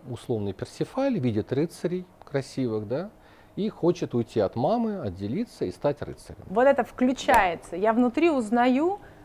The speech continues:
Speaker 2: схожесть, которую я не могу объяснить. Это не логика. Я никогда этого не видел, но я их люблю. Я что-то внутри меня так сильно тянет к этим, к этой стае улетающей, что мне туда надо.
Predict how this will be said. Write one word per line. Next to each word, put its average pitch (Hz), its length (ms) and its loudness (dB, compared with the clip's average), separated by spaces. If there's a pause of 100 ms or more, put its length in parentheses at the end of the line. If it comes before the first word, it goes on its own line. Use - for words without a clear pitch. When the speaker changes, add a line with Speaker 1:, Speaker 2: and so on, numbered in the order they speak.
(140)
Speaker 2:
схожесть, 302 580 0
которую 254 380 0
я 254 80 4
не 247 80 2
могу 247 240 2
объяснить. 220 540 -4 (100)
Это 247 160 -2
не 254 100 6
логика. 247 420 0
Я 240 160 0
никогда 240 560 2
этого 233 240 -2
не 220 200 0
видел, 170 320 -4 (200)
но 214 100 -8
я 226 80 -2
их - 120 -8
люблю. 175 320 -8 (760)
Я 226 120 4
что-то 269 260 -2
внутри 240 340 4
меня 240 260 6
так 226 260 -4
сильно 226 360 0
тянет 185 500 -4
к - 60 -14
этим, 190 400 -2 (180)
к - 40 -6
этой 208 200 0
стае 311 440 2
улетающей, 185 680 -4 (180)
что - 180 -2
мне 247 200 4
туда 214 240 0
надо. 214 480 -2